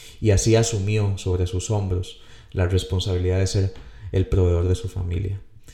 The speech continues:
Eh, Alex siempre habla de su madre porque su madre trabajaba dignamente en las casas para que sus hijos pudieran estudiar,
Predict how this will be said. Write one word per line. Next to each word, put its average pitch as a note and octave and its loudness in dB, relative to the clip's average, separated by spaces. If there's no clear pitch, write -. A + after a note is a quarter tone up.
Eh, - -4
Alex G2+ 4
siempre G#2 2
habla G2+ 6
de F#2 4
su F2+ -4
madre G2+ 4
porque - -6
su - -8
madre F2+ 0
trabajaba F#2 2
dignamente F#2 2
en F#2 0
las F2+ -2
casas F#2+ 0
para F#2 -4
que - -6
sus F#2 -4
hijos F#2 0
pudieran F#2 0
estudiar, - -4